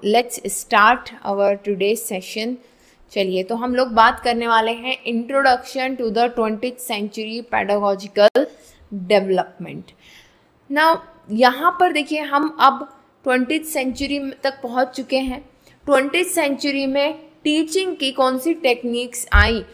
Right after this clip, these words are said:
जिन्होंने सबसे ज़्यादा, आ, इन्फ्लुएंस करा टीचर्स को, उसके बारे में हमें यहाँ पर पढ़ना है। So एक चीज़ आप समझिए, नाइनटीन्थ सेंचुरी तक क्या था,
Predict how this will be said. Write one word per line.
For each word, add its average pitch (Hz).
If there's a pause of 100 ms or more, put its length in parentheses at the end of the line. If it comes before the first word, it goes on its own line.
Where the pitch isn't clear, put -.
(200)
जिन्होंने 240 (100)
सबसे 262
ज़्यादा, 214 (400)
आ, 196 (100)
इन्फ्लुएंस 240
करा 226
टीचर्स 220
को, 233
उसके 220
बारे 190
में 208
हमें 202
यहाँ 190
पर 220 (120)
पढ़ना 180
है। 180 (380)
So -
एक 330
चीज़ 349
आप 330
समझिए, 254
नाइनटीन्थ 233
सेंचुरी 240
तक 226 (360)
क्या 254
था, 226